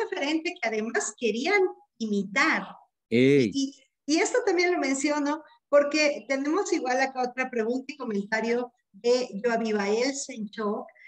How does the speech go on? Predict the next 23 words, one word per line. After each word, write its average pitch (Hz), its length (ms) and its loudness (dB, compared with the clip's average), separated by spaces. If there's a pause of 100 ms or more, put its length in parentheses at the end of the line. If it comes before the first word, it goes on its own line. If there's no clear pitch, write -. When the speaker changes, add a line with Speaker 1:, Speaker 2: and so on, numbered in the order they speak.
(220)
Speaker 1:
que 240 100 0
nos 247 180 -2
dice 277 440 0
que 220 200 -4 (100)
en 370 160 -8
Cobá, 254 460 0 (160)
en 233 260 0
el - 220 0
Palacio, 254 680 0 (400)
hay 320 260 2
una 277 180 2
arquitectura 226 840 0
Speaker 2:
Ey. 208 60 -2 (440)
Speaker 1:
talud 240 440 4
tablero, 208 760 2
como 226 140 -2
Speaker 2:
Sí. 240 60 6
Speaker 1:
la 262 180 6
hay 269 80 4 (200)
en 247 120 -4
muchos 285 300 -2 (160)
lados. 220 360 4
¿Qué, 262 160 -2